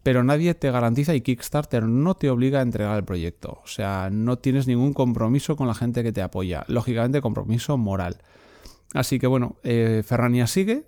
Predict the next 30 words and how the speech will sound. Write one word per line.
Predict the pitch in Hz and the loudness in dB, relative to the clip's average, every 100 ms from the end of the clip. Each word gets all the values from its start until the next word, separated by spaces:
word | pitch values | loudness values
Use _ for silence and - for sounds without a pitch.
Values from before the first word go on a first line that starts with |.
| - | -10
eh, | 135 120 110 107 104 101 101 - - - 98 - | -4 -2 0 0 0 -2 -4 -6 -8 -8 -10 -6
por | 113 110 | -6 -6
suerte, | - - 143 139 - 127 120 _ | -10 -4 0 0 0 -2 -2 _
mm, | 120 110 | -2 -2
siguen | 107 - 131 120 | -2 -2 0 0
adelante, | 113 139 170 165 | 0 0 0 0
yo | 135 131 | 2 0
estoy | - 123 | 0 -2
en | |
conversaciones, | 120 117 120 - 143 131 | 0 0 0 0 0 0
quiero | - - 151 131 | -4 -2 0 2
ir | 110 | 0
a | 104 | 0
visitarles | 110 123 135 160 185 - | -2 -2 -2 0 -2 -2
y | - | -6
si | 113 113 | -2 -2
voy | 113 | 0
a | 113 | -4
creerme | - 117 120 139 139 120 110 | -4 0 2 2 2 0 -2
que | 107 | -2
haré | 107 110 | 0 0
entrevista | 110 107 107 117 - 117 110 | 0 -2 -2 -4 -4 -4 -4
y | 110 | -2
podcast | 110 104 - 113 117 | -4 -4 -2 -4 -2
especiales | 110 - 110 120 117 113 - | -6 -6 -6 -4 -2 -4 -4
y | |
mil | 104 117 110 | 0 0 0
tipos | - 107 | -4 -4
de | 101 | -4
cosas, | 120 151 214 | -4 -6 -6